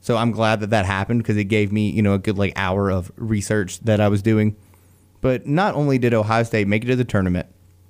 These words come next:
get beat by a fifteen seed as a two seed in the tournament, I mean, you think about what Ohio State is viewed as by a lot of the people in the country, especially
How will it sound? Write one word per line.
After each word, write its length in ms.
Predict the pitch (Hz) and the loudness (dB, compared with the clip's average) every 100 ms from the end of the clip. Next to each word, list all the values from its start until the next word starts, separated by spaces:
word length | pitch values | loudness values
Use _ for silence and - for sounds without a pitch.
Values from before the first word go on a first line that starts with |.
| _ _ _ - - | _ _ _ -20 -4
get 200 | 120 123 | 0 0
beat 180 | 98 156 | 0 0
by 180 | 139 120 | 0 -2
a 40 | |
fifteen 440 | - 127 - 127 113 | -2 -4 0 -2 0
seed 360 | 107 95 90 - - _ _ _ - | 0 -2 -4 -8 -20 _ _ _ 0
as 200 | 113 101 | 0 0
a 80 | |
two 400 | 95 - - 151 | -4 -8 -4 -4
seed 380 | 123 95 92 101 - | -4 -6 -6 -8 -4
in 120 | 104 | 0
the 60 | 95 | 2
tournament, 420 | 101 95 101 - - - - _ _ _ _ _ _ _ _ | 2 2 2 -2 -10 -20 -20 _ _ _ _ _ _ _ _
I 40 | - | -2
mean, 120 | 151 | 0
you 100 | 175 | 0
think 180 | 196 196 | 0 0
about 420 | 165 147 - - | 0 -2 -4 -10
what 360 | 113 123 139 123 | -10 -4 -2 -2
Ohio 360 | 117 117 117 | -2 0 -2
State 340 | 110 113 107 - | 0 0 -2 -2
is 160 | 104 | -4
viewed 380 | 92 98 110 113 | -4 0 2 4
as 520 | 98 92 90 85 - - _ _ - - _ _ | 2 2 -2 -6 -14 -20 _ _ -20 -20 _ _
by 140 | 123 113 | -2 0
a 120 | 101 | 0
lot 300 | 104 107 107 | 2 2 2
of 80 | 101 | -2
the 80 | |
people 280 | 98 107 104 | -2 -2 -2
in 60 | 95 | -4
the 80 | 92 | -2
country, 420 | 107 101 101 95 | -2 -2 -2 -2
especially 720 | 90 117 117 - 107 101 | -2 -4 -4 -4 -4 -4